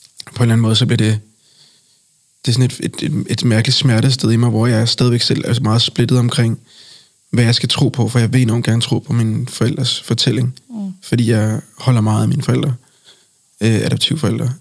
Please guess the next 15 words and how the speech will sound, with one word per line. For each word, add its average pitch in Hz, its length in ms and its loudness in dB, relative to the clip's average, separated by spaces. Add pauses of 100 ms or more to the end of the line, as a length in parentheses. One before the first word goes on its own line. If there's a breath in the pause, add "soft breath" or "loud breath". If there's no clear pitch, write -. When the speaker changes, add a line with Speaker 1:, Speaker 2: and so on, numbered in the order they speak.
(160)
Speaker 1:
Øhm, 107 480 -2 (520)
men 120 180 2
der 117 60 2
er 110 40 4
også 113 180 2
noget 120 140 4
i - 20 2
det, 123 100 2
der, - 80 0 (600 loud breath)
der - 60 -2
bliver 110 160 0
sådan 113 100 0
et 113 60 0
stort - 240 0
bedrag 117 480 0